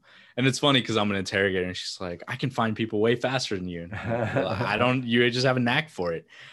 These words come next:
Speaker 1: And, uh, she found my sister after I went and spoke at the foster home I grew up at. And, you know, a couple back and forths between the two of them. And eventually we all connected and met. And yeah, it was an amazing feeling to, to know, "Hey, I have a sister out there. I get to meet her,"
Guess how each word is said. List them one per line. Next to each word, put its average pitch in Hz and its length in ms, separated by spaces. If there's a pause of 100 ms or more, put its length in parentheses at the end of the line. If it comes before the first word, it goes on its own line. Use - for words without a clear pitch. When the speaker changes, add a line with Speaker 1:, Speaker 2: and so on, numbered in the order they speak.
(240)
Speaker 1:
And, 98 340
uh, 90 340
she 104 300
found 110 300
my 110 80
sister 143 600
after 98 380
I 95 60
went 101 180
and 98 80
spoke 95 340
at 98 80
the - 60
foster 95 320
home 98 140
I 92 80
grew 90 200
up 90 140
at. 113 200 (600)
And, 85 680 (280)
you 85 100
know, 90 100
a 90 40
couple 101 320
back 87 280
and 92 120
forths 92 220
between 98 300
the 92 60
two 117 200
of 117 60
them. 127 260 (560)
And 90 320
eventually 92 500
we 92 220
all 90 180
connected 98 540
and 85 200
met. 85 360
And 85 440 (140)
yeah, 147 260
it 123 80
was 117 160
an 117 80
amazing 117 400
feeling 92 680
to, 87 340
to - 240
know, 90 300
"Hey, 98 180
I 92 100
have 95 140
a 92 60
sister 98 320
out 90 160
there. 95 160
I 90 40
get 90 160
to - 80
meet 90 180
her," 87 160